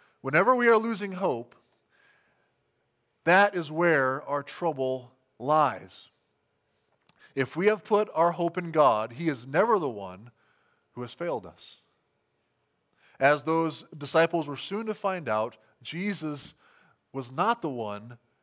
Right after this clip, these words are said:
who had failed them. Our trouble lies in our own failure to believe in his promises,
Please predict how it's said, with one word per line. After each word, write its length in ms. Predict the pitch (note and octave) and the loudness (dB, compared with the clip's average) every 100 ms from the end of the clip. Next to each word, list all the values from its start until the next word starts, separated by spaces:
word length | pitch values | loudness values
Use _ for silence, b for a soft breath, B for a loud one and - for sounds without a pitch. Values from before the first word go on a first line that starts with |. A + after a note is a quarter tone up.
| _ _ | _ _
who 100 | D3+ | -2
had 120 | D#3 | -2
failed 380 | D3 E3 E3 D#3+ | 0 -2 -2 -4
them. 200 | F#3+ A#2+ F2 _ _ _ _ _ _ _ _ _ _ _ _ _ _ - | -10 -10 -14 _ _ _ _ _ _ _ _ _ _ _ _ _ _ -10
Our 140 | C#3 | -10
trouble 460 | - - F#3+ F3+ D#3+ | -8 -6 -4 -2 4
lies 520 | C3+ C3+ C#3 C#3 - | 6 8 6 2 -6
in 100 | C#3 | -8
our 200 | B2+ B2+ | -6 -4
own 220 | F#3+ F#3 | -4 -6
failure 480 | - A2+ G2 G2+ A2+ | -8 -8 -8 -12 -14
to 120 | - | -14
believe 640 | C3 C3 C3 F#3 A3 A3 F#3 | -8 -6 -4 -6 -6 -8 -8
in 160 | F3+ F3 | -8 -6
his 180 | E3+ | -8
promises, 640 | - - F3+ D#3+ - F#2+ | -8 -6 -6 -6 -12 -18